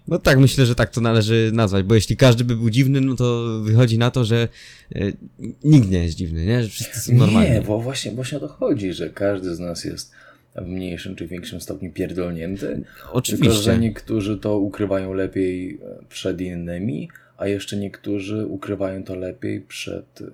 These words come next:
Speaker 2: sobą.
Speaker 1: Fa-, fajnie to powiedziałeś, ale wydaje mi się, że fajnie to za-, zamienić, że jest ktoś taki właśnie, że specyficzny, że tak to, to jest takie wtedy za-,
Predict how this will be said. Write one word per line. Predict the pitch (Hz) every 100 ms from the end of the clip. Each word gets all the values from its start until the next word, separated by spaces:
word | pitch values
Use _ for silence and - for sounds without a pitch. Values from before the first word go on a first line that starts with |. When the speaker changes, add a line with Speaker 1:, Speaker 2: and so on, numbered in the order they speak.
| - - -
Speaker 2:
sobą. | - - - - - - _ _ _ _ _ _ _ _ _ _ _ _ _ _ _ _ _ _ _ _ _ _ _ _ _ _ _ _ _ _ _ _ _ _ _ _ _ _ _ _ _ _ _ _ -
Speaker 1:
Fa-, | - -
fajnie | - 107 104 101
to | 95
powiedziałeś, | 92 95 92 92 139 147
ale | - 117 117 -
wydaje | 107 107 123
mi | 127
się, | 113 120
że | 120 104 -
fajnie | - 123 127 120
to | 117 110
za-, | 113 -
zamienić, | 98 113 117 110
że | 98
jest | 107 107 -
ktoś | - 104 -
taki | 101 - 92
właśnie, | 95 - 95 87
że | 92
specyficzny, | - - 104 110 - - - 82
że | 85 92 92 - - - - - - - 90
tak | 104
to, | - 117 110 - - -
to | -
jest | 110
takie | 127 101 -
wtedy | - 127 120
za-, | 123